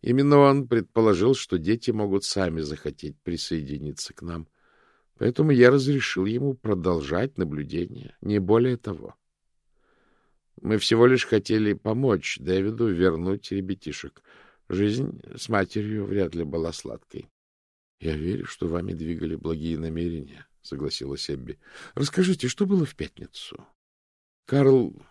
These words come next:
ездил к дому Флетчеров?» «Нет. Несколько членов общины уже сказали, что в тот день он был с нами». «Правда?» — удивилась Эбби. «Полчаса назад я беседовала с одним из ваших последователей, и он сообщил, что видел, как Аткинс уезжал.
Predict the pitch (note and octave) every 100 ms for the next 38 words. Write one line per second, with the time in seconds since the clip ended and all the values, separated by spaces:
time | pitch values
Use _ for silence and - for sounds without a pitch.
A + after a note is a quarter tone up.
0 | _ E2+ E3 G3+ C#3 F2+ D#2+ F2+ E2+ E2
1 | E2+ D#2+ - - - D2+ - _ _ _
2 | _ - A#2 G2 E2 _ _ _ _ _
3 | _ _ _ _ - A2+ A2+ B2 A#2 G#2+
4 | - G#2+ G#2 G2+ G2+ - C#3+ C#3+ G#2+ A2
5 | - - F#2+ F2+ F#2+ F2 - E2 - C#3+
6 | D3 G2 C#3 C3+ F2+ E2 C#3 - C#2+ C2+
7 | B1+ - _ _ - F3 A3 C3 D2+ _
8 | - C#2 C#2 B1+ B1 - A#1+ - - _
9 | _ _ - - _ A2+ G#2 G2+ - A2
10 | A2 G2+ F#2 F#2 F2+ F2+ F#2+ E2+ F2 E2
11 | F#2 G2+ F2+ F2+ F2 F2 F#2 - F2+ -
12 | F2 - G2+ G2+ E2 D#2 D#2+ D#2 _ _
13 | _ _ _ _ _ _ - F#2 - G2+
14 | - A2 B2 - G2 E2+ F#2 G#2 G2+ -
15 | F2 E2+ - G#2 - F#2+ E2 C#2 C#2+ E2